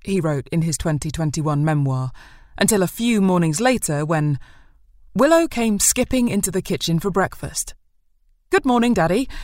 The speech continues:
she said joyfully as she bounced to the refrigerator. My jaw nearly dislocated,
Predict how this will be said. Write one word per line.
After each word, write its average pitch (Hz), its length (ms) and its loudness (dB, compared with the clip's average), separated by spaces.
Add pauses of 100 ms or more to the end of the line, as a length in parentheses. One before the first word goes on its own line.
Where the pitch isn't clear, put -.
she - 180 -4
said 135 240 -2
joyfully 151 640 -4
as 175 140 -2
she 175 160 0
bounced 156 460 0
to 190 80 0
the 165 120 0
refrigerator. 151 840 -2 (1160)
My 269 200 4
jaw 226 480 0
nearly 190 520 0 (140)
dislocated, 240 920 -2